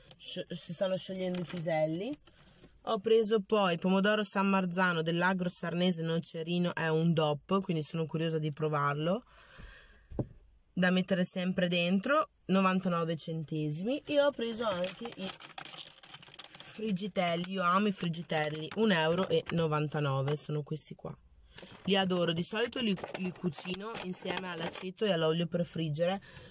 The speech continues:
Questa volta appunto voglio metterli nel, nel pasticcio, infatti ho comprato anche le lasagne.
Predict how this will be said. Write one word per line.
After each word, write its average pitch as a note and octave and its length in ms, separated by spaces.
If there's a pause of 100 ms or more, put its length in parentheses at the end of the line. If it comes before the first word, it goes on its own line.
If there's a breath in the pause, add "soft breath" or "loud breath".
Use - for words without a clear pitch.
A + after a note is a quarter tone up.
Questa B3 300
volta F3 280
appunto E3 340
voglio E3+ 240
metterli E3 500
nel, D3+ 760 (760)
nel D#3 300
pasticcio, D3+ 460
infatti E3 300
ho - 20
comprato D3 380
anche D3 260
le D3 120
lasagne. D#3 600